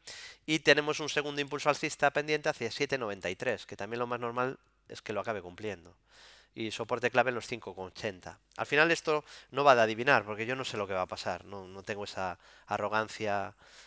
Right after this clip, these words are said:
eh, intelectual, eh, "No, Iberdrola va a hacer esto, el mercado va a hacer aquello". Yo no sé lo que va a hacer el mercado. Trabajo con probabilidades y en este caso, pues lo más probable sería que, que siga con la subida,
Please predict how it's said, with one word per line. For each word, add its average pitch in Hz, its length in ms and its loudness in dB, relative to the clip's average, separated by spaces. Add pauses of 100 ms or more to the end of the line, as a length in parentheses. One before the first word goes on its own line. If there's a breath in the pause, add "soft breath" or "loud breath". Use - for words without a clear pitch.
(180 loud breath)
eh, - 180 -8
intelectual, 107 640 2
eh, 104 280 0
"No, 120 260 -2
Iberdrola 110 440 4
va 135 80 4
a - 20 4
hacer 127 200 2
esto, 151 280 2
el 123 60 -4
mercado 131 380 2
va 131 60 6
a - 20 8
hacer 123 200 2
aquello". 127 380 2
Yo 127 120 -2
no 139 100 -6
sé - 140 -6
lo 117 80 -2
que 113 80 -4
va 107 60 4
a - 20 -4
hacer 104 160 -6
el 98 40 -6
mercado. 82 460 -10 (360 soft breath)
Trabajo 113 360 2
con 117 140 -6
probabilidades 139 720 4
y - 20 -4
en 110 60 -6
este 113 200 -6
caso, 127 380 -2 (380 loud breath)
pues - 120 -14
lo 101 80 -4
más 113 160 -4
probable 113 300 2
sería 107 320 -2
que, 95 220 -6
que - 120 -14
siga 104 220 -6
con 98 120 -8
la 92 60 -8
subida, 104 420 -8